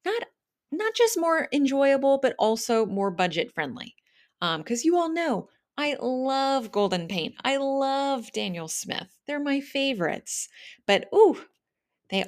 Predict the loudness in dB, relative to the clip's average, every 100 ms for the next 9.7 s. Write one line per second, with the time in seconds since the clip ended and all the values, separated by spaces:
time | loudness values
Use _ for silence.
0 | 0 4 4 2 0 0 0 0 -4 -8
1 | -8 -4 -6 -6 -12 -16 _ _ _ _
2 | -20 -20 -20 -20 -20 -20 -20 -20 _ _
3 | _ 8 8 6 4 6 6 0 0 0
4 | 2 -2 0 0 0 -2 0 2 0 -2
5 | 0 0 2 -2 -6 -10 -8 -4 0 2
6 | 2 0 -2 -8 _ -2 -2 0 -2 -2
7 | 0 -2 -4 -8 -6 -4 -2 -2 -4 -6
8 | -6 -2 -4 -2 -4 -6 -6 -8 -8 -6
9 | -4 -4 -6 -8 -6 -8 -10